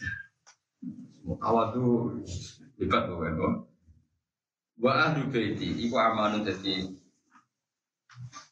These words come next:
aman, dadi aman itu dadi, ya, dadi aman di umat.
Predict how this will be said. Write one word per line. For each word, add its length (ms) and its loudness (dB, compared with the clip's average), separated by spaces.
aman, 460 2
dadi 240 -4
aman 320 2
itu 160 -2
dadi, 360 -2
ya, 80 0
dadi 640 -2
aman 400 2
di 80 -2
umat. 320 -4